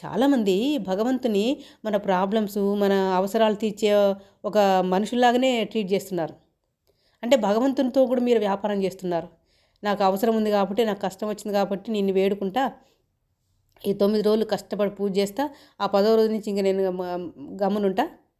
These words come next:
నువ్వు తొమ్మిది రోజుల్లో ఏదో ఒకటి ఇచ్చిపోవాలి, నేనేం కోరుకుంటే అది ఇచ్చిపోవాలి" అంటున్నారు. ఏంటండి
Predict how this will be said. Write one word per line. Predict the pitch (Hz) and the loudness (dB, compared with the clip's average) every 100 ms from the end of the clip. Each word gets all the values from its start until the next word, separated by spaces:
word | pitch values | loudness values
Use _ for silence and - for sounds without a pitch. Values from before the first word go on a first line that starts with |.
| _ _ _ _ _ _ - | _ _ _ _ _ _ -8
నువ్వు | 226 | -6
తొమ్మిది | 208 226 233 | 0 2 4
రోజుల్లో | 233 240 254 | 4 4 4
ఏదో | 226 233 | 4 2
ఒకటి | 226 196 | -2 -6
ఇచ్చిపోవాలి, | - 220 214 208 | -4 -2 0 0
నేనేం | 196 196 214 | 0 0 -2
కోరుకుంటే | 208 202 208 196 | -4 -4 -2 -4
అది | 180 | -4
ఇచ్చిపోవాలి" | 180 196 190 190 214 | -12 -2 0 0 0
అంటున్నారు. | 170 170 170 175 - _ _ _ - | -4 -4 -6 -6 -14 _ _ _ -6
ఏంటండి | 185 180 175 175 226 | -2 -2 -2 -4 -6